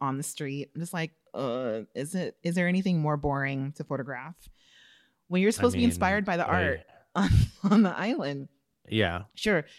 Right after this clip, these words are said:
Speaker 1: that can be art. That can be seen as public art in a way. You know, you can kind of finesse that, but not really.
Speaker 2: Yeah.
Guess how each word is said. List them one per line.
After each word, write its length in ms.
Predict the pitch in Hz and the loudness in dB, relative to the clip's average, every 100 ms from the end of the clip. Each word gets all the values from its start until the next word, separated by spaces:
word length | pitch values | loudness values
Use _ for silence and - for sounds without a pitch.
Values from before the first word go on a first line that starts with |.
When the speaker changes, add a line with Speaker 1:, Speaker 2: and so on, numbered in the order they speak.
| _ | _
Speaker 1:
that 120 | 208 | -2
can 120 | 254 320 | 0 -4
be 100 | 285 | -2
art. 340 | 151 147 214 | -2 -2 -2
That 100 | 208 | -4
can 80 | 233 | -4
be 160 | 247 190 | -4 -4
seen 180 | - 147 | -6 -10
as 80 | |
public 280 | 147 143 147 | -8 -10 -10
art 180 | - 139 | -8 -8
in 100 | 151 | -8
a 60 | 147 | -8
way. 340 | 135 147 185 190 | -10 -10 -10 -8
You 80 | |
know, 80 | 175 | -6
you 120 | 175 175 | -6 -8
can 100 | 180 | -10
kind 200 | 160 120 | -8 -10
of 120 | 139 _ _ _ _ - | -12 _ _ _ _ -10
finesse 380 | 156 139 131 - | -6 -4 -6 -8
that, 340 | 135 147 151 - | -8 -8 -8 -6
but 260 | 135 - | -6 -4
not 220 | 165 175 | -2 -2
really. 520 | - 139 98 78 120 - _ - _ _ - | -2 -6 -6 -8 -12 -12 _ -20 _ _ -6
Speaker 2:
Yeah. 300 | 101 85 | -2 -2